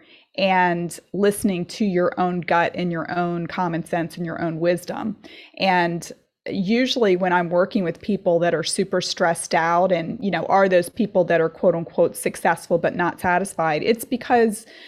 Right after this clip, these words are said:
you know, they've bought into the stress culture. They've bought into the go, go, go, go, go twenty-four seven. And yes, they're, you know,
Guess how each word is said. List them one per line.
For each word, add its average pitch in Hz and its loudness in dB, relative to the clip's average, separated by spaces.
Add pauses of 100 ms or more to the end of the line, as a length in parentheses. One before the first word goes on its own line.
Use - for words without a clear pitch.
(160)
you 233 4
know, 202 4
they've 233 4
bought 262 6
into 277 2
the 180 0
stress - -2
culture. - -2 (300)
They've 214 4
bought 233 6
into 262 2
the 196 2
go, 190 4
go, 185 4
go, 180 4
go, 175 2
go 175 4
twenty-four 175 -2
seven. 170 0 (360)
And 220 2
yes, - 0
they're, 196 2 (200)
you 214 -2
know, 208 -6